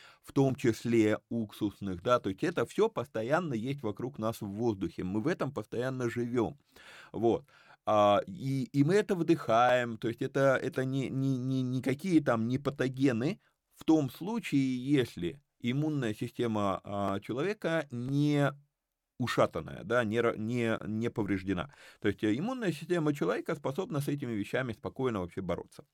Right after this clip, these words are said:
Вот, то есть это так, а, уточнение, да. Вот. Здорового человека спокойно с этим бороться. Теперь, вот,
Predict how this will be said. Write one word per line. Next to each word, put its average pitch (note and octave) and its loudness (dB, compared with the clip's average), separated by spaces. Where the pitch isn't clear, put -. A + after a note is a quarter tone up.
Вот, G2+ -4
то - -14
есть - -16
это F2+ -4
так, - -12
а, - -12
уточнение, G2+ -2
да. C#3 -4
Вот. B2+ 0
Здорового A2+ 6
человека E3+ -2
спокойно B2+ -4
с - -4
этим A2+ -2
бороться. G#2 -2
Теперь, C#3 4
вот, C3 -2